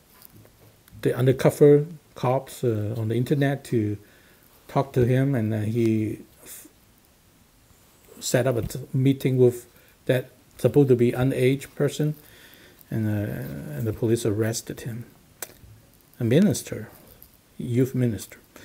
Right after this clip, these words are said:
Uh, recently, uh, Ravi Zacharias, uh, def-, definitely if you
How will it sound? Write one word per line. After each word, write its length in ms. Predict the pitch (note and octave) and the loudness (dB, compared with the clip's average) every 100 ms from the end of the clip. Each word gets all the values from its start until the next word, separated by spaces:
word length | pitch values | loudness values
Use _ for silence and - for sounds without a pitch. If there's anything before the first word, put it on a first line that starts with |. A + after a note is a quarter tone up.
| - - - _ - - - - | -20 -20 -20 _ -20 -20 -16 4
Uh, 60 | C#3 | 10
recently, 640 | E3+ G3+ D#3 C3 C3 D3 | 12 12 8 6 6 6
uh, 140 | D3 C3 | 8 8
Ravi 600 | B2+ D#3 E3 E3 E3 D#3 - | 10 10 10 8 6 2 -6
Zacharias, 840 | - C3 C3 A#2+ C3 D#3+ G3+ - | -2 0 4 6 6 6 2 -2
uh, 200 | B2+ A#2 | -2 -2
def-, 340 | A2 B2+ C3+ C3+ | 0 -2 -2 -4
definitely 460 | C3+ B2+ A#2+ A#2+ A#2+ A#2+ | -2 0 0 -2 -2 -6
if 100 | G#2 | -4
you 460 | A2 A#2 A#2 A#2 | -2 0 -2 -4